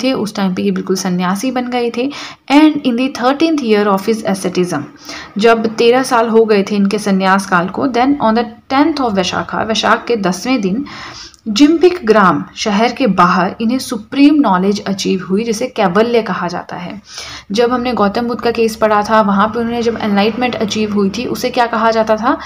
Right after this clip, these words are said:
निर्वाण। तो इसे क्या कहा जाता था? कैवल्य, ठीक है। फिर हम आगे पढ़ेंगे his first sermon। इनका जो पहला उपदेश था वो कहाँ पे था? वो था विथुलांचल पर्वत में, राजगीर, मगध में। Now, from now called जैना और महावीर।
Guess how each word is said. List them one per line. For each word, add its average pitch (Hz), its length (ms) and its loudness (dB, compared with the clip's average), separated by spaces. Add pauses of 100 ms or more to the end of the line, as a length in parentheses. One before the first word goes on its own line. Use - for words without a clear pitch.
(280)
निर्वाण। 185 480 2 (280)
तो 226 120 0
इसे 294 260 -4
क्या 294 160 2
कहा 254 240 0
जाता 240 240 -2
था? 262 200 0 (120)
कैवल्य, 147 500 -2 (440)
ठीक 285 120 -6
है। 320 120 -2 (240)
फिर 277 180 0
हम 285 140 8
आगे 254 240 0
पढ़ेंगे 247 360 -2
his 226 220 -6
first 226 400 2
sermon। 185 400 -2
इनका 226 320 0
जो 254 100 -2
पहला 208 380 2
उपदेश 202 440 0
था 208 60 -2
वो 208 120 -6
कहाँ 202 260 0
पे 233 120 -2
था? 214 200 -4
वो 226 140 -6
था 254 120 -2
विथुलांचल 208 680 0
पर्वत 190 460 -2
में, 233 220 -6
राजगीर, 190 600 -2
मगध 170 460 0
में। 196 120 -16 (720)
Now, 233 260 4
from 240 340 2
now 196 180 6 (280)
called 214 280 2
जैना 196 340 2
और 214 220 0
महावीर। 156 420 0